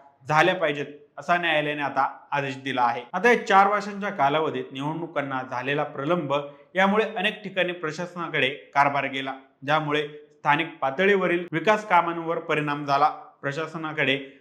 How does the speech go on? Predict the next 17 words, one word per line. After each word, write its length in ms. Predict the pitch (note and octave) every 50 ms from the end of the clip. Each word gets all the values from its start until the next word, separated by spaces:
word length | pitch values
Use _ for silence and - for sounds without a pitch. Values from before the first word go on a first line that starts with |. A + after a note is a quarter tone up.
| _ -
कारभार 380 | D3+ C#3+ D3+ D#3 F3 E3+ D3+ C3+
गेल्यामुळे 480 | C3+ C#3 D3 F3 G3+ G3+ F3 E3 E3 E3+ E3 - - - -
शेवटी 220 | G#3 A3 G#3+ A#3
या 100 | A#3+ A#3
सगळ्या 360 | G#3 - G3 F3+ F3+ F#3 G3+ G#3
गोष्टी 460 | F3+ E3+ E3+ E3 E3 - D3+ D3 C#3+
सरकारच्या 640 | C#3+ D3 B2+ C3 - - D3+ C3+ C3+ - A#2+ A#2+ B2 - C3+
आधिपत्याखाली 840 | C3+ C#3 C#3+ C#3+ C#3+ C3+ - D3+ D3+ D3 D3+ C#3+ C3 B2+ B2+ B2+ - - - _ _ -
आल्या. 280 | - B2+ C3 C3 C3 B2+ - - - _ _ _ _ _ -
मुख्यमंत्र्यांच्या 840 | C#3 B2+ - - D#3 D3+ D3+ D3+ D3+ D#3 D#3 D3+ D3 - C3+ C3 C#3 - - - _ _ _ _ -
आदेशानुसारच 840 | D3 E3+ F#3+ G3+ G3 G#3+ G#3+ G#3+ G3 G3 G#3 F#3+ F3 F#3 F3+ F#3 - - _ -
सगळ्या 220 | - E3+ E3+ F3+ F3+
गोष्टी 280 | E3 D#3+ D3+ - E3
घडू 300 | D#3+ D#3 C#3+ D#3 C#3+ C#3+
लागल्या. 340 | C#3+ D3 C#3 C#3 C#3 C#3 D3 D3 - - _ _ _ -
नगर 240 | C3 C3+ D3 E3+ E3
परिषद, 400 | D3+ D#3 D#3 D3 C#3+ D3+ D3+